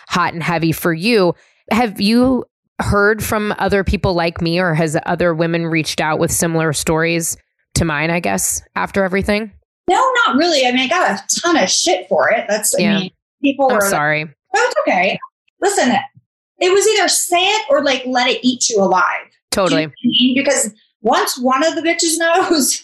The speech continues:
Speaker 2: <laughs> then you gotta just fucking say it. And I
Speaker 1: Right.
Speaker 2: told him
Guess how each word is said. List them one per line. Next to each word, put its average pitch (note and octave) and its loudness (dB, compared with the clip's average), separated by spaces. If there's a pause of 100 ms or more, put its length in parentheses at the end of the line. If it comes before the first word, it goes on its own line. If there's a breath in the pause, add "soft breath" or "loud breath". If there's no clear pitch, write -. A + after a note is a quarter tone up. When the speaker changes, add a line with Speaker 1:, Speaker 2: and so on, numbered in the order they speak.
(160)
Speaker 2:
<laughs> - -20
then C#4+ 2
you B3 2
gotta C4 0
just A#3+ -2
fucking A#3+ 0
say B3 0
it. G#3 2 (480)
And A#3+ 2
I C4 2
Speaker 1:
Right. B3+ -2
Speaker 2:
told D#4 2 (160)
him A#3+ 0